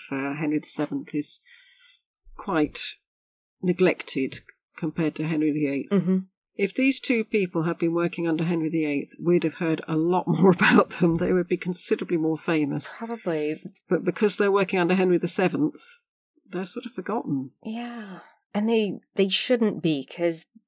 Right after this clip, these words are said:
Speaker 2: I think this gives the next generation ideas of what they can do.
Speaker 1: Mm. It also gives the next generation an awful lot of money.
Speaker 2: Yes, it does.
Speaker 1: To squander.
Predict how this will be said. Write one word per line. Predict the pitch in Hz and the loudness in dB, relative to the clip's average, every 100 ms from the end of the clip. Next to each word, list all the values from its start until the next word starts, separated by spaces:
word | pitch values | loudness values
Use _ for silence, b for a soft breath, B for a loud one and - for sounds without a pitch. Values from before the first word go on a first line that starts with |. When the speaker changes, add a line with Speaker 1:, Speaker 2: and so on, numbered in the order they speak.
| - | -16
Speaker 2:
I | - 156 | -12 -12
think | - 247 294 - | -2 0 0 0
this | 214 - | 0 2
gives | - 220 185 - _ - | 2 2 2 -6 _ 0
the | |
next | 170 175 233 220 - | 4 4 4 0 -2
generation | 202 180 160 165 - 165 | -2 0 2 0 -2 -4
ideas | 175 170 175 165 | -2 0 0 0
of | 160 | -2
what | 156 | -4
they | 160 | -4
can | 156 - 151 151 | -6 -6 -6 -2
do. | 156 175 - - _ _ _ _ _ _ _ _ _ | 0 0 -2 -10 _ _ _ _ _ _ _ _ _
Speaker 1:
Mm. | 196 220 185 170 _ _ _ | -4 0 0 -2 _ _ _
It | - 185 | -2 -2
also | 269 156 | 0 0
gives | 180 175 | 0 -4
the | 180 | -2
next | 190 175 | -4 -4
generation | 190 185 185 180 - | -4 -2 -2 -4 -8
an | 196 | -6
awful | 196 - | -6 -6
lot | 196 | -6
of | 220 | -2
money. | 226 156 | 0 2
Speaker 2:
Yes, | 190 180 - | 2 2 0
it | 170 | 0
does. | 165 147 139 - - _ _ _ _ _ _ - | 0 0 -2 -8 -10 _ _ _ _ _ _ -4
Speaker 1:
To | 175 | -4
squander. | - 165 151 151 151 | -2 -2 0 0 -2